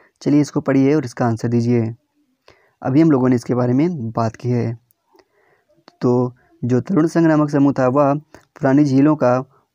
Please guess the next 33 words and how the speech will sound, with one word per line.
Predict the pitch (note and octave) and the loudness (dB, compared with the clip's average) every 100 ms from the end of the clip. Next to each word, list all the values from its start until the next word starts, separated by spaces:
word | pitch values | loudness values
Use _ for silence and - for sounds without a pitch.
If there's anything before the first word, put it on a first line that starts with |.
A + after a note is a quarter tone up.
| - | -2
पुनर्निर्माण | C#3+ E3 C3+ B2 B2+ C3 - _ _ | 2 4 2 2 0 -2 -10 _ _
कराने | - C3 B2+ A#2+ | -2 0 0 -2
से | C3+ D#3 | -2 -4
संबंधित | E3+ B2 A#2 A#2 A2+ | -4 -4 -2 -4 -4
था, | B2+ A#2 | -4 -2
यानी | A#2+ A#2+ | 0 0
ऑप्शन | A#2 A#2 C#3+ | 0 -2 0
नंबर | C3+ B2 | 0 0
टू | A#2 D#3 C#3 E3+ _ _ _ - | 0 2 2 -2 _ _ _ -2
बिल्कुल | C#3+ B2+ A#2+ | -2 0 -4
सही | A#2+ A#2 A#2 | 0 0 2
है। | A2+ A2+ A#2 _ - | 0 -4 -10 _ -12
आगे | B2 C3 | -6 -2
देखते | C#3+ - D#3 | -4 -2 -2
हैं, | D#3+ F3 _ _ _ _ _ C#3 | -2 -4 _ _ _ _ _ -2
मृत | E3 | -2
सागर | E3 C3+ B2 D#3 | 0 0 0 -2
क्या | - B2 A#2 | -2 -2 0
है? | A#2+ A2+ A2 - _ _ _ - | 0 -2 -6 -14 _ _ _ -8
तो | A#2+ | -2
अभी | C3 | 0
हम | D#3 | 2
लोगों | D#3 | 2
ने | D3+ | 2
मृत | D3+ C#3+ | 2 2
सागर | C#3+ C3+ | 0 0
के | C#3 | 0
बारे | B2+ B2+ | 0 0
में | C#3+ C#3+ | 0 -2
बात | B2 A#2+ A2+ | -2 -4 -2
की, | B2 A#2 | -4 -6
चलिए | - B2 | -4 -4
बताइए। | C3+ B2 A2+ A2+ A2 | -2 -2 -2 -4 -6